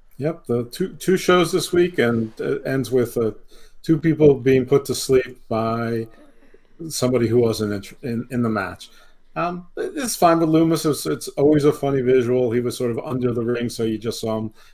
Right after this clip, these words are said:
basically from the, the biceps up. Uh, you know, he basically lying down on the floor up there, and that was enough for Miz to be paralyzed with fear and then to retreat back to the ring where he walked right, right into a spear.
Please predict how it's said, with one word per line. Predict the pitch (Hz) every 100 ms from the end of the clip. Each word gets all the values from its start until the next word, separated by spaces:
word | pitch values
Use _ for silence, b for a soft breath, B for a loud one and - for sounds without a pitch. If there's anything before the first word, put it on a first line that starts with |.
| _
basically | 123 123 139
from | 120 120
the, | 113 123 110
the |
biceps | 101 113 117 - 117 -
up. | 110 113 - - b b b -
Uh, | 110 104 104 110
you | 107
know, | 104 98 101
he | 110 -
basically | 101 113 107 113
lying | 110 110 110
down | 110 107
on | 107
the | 104
floor | - 113 107 107 113
up | 113 -
there, | 110 107 107 b b b
and | 104 101 101
that | 104 110 - 117
was | 110 104
enough | 101 117 101 -
for | - 104 98 104 - - - - -
Miz | 123 120 110 -
to | 113
be | 107
paralyzed | 104 113 107 101 101 101 - - -
with | 104
fear | - 151 135 117
and | 110
then | 110
to | 101 110 104 b b b b
retreat | 127 123 139 123
back | 117 110
to | -
the | 113 107
ring | 104 101
where | 98 95 92
he | 101
walked | 95 95 -
right, | 98 104
right | 92 92
into | 90 -
a | 101
spear. | - 160 143 127